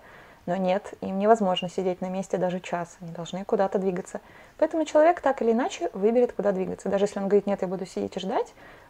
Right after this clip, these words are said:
мы ему повторяем раза четыре простую инструкцию, чтобы у него в подкорке отложилось: "Иди на солнце". Но если вы решите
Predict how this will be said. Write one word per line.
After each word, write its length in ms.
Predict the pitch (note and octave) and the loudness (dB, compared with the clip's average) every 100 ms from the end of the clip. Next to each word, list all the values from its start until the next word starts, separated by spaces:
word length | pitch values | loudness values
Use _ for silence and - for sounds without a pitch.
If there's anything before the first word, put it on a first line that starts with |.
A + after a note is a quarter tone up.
| - | -4
мы 100 | B3+ | 0
ему 140 | D4 | 0
повторяем 480 | - - G#3 C4+ A3+ | -2 -4 0 2 6
раза 200 | A3 F#3 | 6 4
четыре 420 | - A3+ A3 F#3+ | 0 4 4 2
простую 380 | - G3 - G3 | -2 -6 -2 -2
инструкцию, 460 | F#3 E4 A#4 - - | -2 2 2 2 2
чтобы 220 | A3 A3 | 4 4
у 40 | |
него 140 | G3+ F#3+ | 0 -2
в 40 | |
подкорке 500 | - - D4+ - A#3+ | -2 6 6 6 2
отложилось: 500 | A#3+ B3 F3+ F3+ E3+ | 4 2 2 -4 -6
"Иди 180 | F3 G3 | -2 0
на 120 | F3+ | 0
солнце". 400 | - F3 F3 - | -4 -6 -6 -6
Но 60 | F#3 | -8
если 180 | F3 F3 | -6 -6
вы 160 | F3+ | -2
решите 400 | G3+ - G3+ - | -2 0 -2 -2